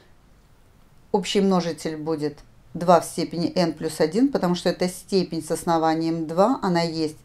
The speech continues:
в каждом произведении и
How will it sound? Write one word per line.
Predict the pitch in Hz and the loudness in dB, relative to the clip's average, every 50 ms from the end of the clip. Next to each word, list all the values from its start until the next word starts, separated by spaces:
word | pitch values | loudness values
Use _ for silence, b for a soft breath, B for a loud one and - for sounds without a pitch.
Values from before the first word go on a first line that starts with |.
| b b b b b b b b - _ - | b b b b b b b b -20 _ -20
в | - - | 0 6
каждом | 185 175 170 - 156 170 165 165 151 156 - - | 6 6 6 6 2 0 0 0 -4 -8 -10 -4
произведении | - 175 175 175 175 190 202 190 196 254 277 285 277 285 285 285 285 285 b b b b b b b b - - | 0 2 2 2 2 -2 -2 0 2 4 6 8 8 10 10 8 8 4 b b b b b b b b -10 -4
и | - 233 254 262 285 294 285 285 | 0 4 4 6 6 4 2 -2